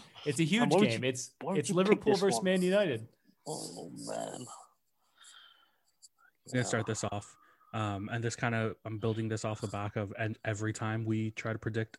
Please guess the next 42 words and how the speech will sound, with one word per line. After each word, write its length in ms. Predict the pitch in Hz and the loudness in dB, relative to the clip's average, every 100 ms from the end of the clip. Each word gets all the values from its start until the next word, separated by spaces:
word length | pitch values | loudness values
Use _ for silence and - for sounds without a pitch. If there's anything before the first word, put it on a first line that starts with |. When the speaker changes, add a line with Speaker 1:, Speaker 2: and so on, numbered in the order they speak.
| - | -6
Speaker 3:
a, 120 | 107 104 - _ _ _ _ _ _ | -6 -6 -18 _ _ _ _ _ _
a 80 | 120 | -2
big 300 | 110 107 104 | 0 0 -2
rivalry 480 | 101 107 117 120 123 | -2 0 0 0 0
matchup, 420 | 120 117 139 151 _ - - - - - | -2 -4 -4 -6 _ -20 -20 -20 -18 -6
uh, 260 | 104 101 95 | -2 -2 0
we 160 | 117 - | -2 -2
always 600 | 117 113 123 143 147 127 - - | -2 0 2 2 0 -2 -8 -2
over 320 | 113 110 117 | 0 2 -2
predict 480 | 113 113 104 110 - | 0 -2 0 -2 -2
what 100 | 110 | -4
the 100 | 110 | -4
score 320 | - - 98 | -6 -2 0
is 100 | 101 | 0
gonna 160 | 123 127 | 0 2
be. 300 | 165 196 - _ _ _ - | 2 2 -4 _ _ _ -12
Speaker 2:
Yeah. 160 | 120 113 | -4 0
Speaker 3:
And 100 | 113 | 2
then 120 | 107 | 2
it's 180 | 107 - 113 | -2 -6 -12
nothing 640 | 113 117 110 - - 110 | -6 -2 -2 -4 -4 0
like 260 | 104 101 - | 0 0 0
that. 340 | 143 151 170 - _ _ _ _ _ _ | 0 0 -2 -6 _ _ _ _ _ _
But 200 | 120 113 | 2 2
again, 280 | 110 107 123 | 2 2 2
I 60 | 117 | 0
think 180 | 120 - | -2 0
there's 180 | 110 101 | -2 0
goals 260 | 104 104 | 0 0
in 100 | 110 | 0
both 320 | 98 104 101 | 0 0 -2
of 60 | 107 | -2
these 200 | 107 104 | -4 -4
teams, 360 | - 104 127 139 | -4 -2 -2 -2
and 100 | 107 | -2
I 120 | 98 | -4
think 320 | - 110 98 | -4 -6 -4
it's 120 | 104 | -6
gonna 200 | - 101 | -4 -4
be 300 | 95 98 95 - - | -4 -4 -4 -8 -12
one 300 | 104 95 95 | -6 -4 -4
one. 220 | 95 120 | -6 -8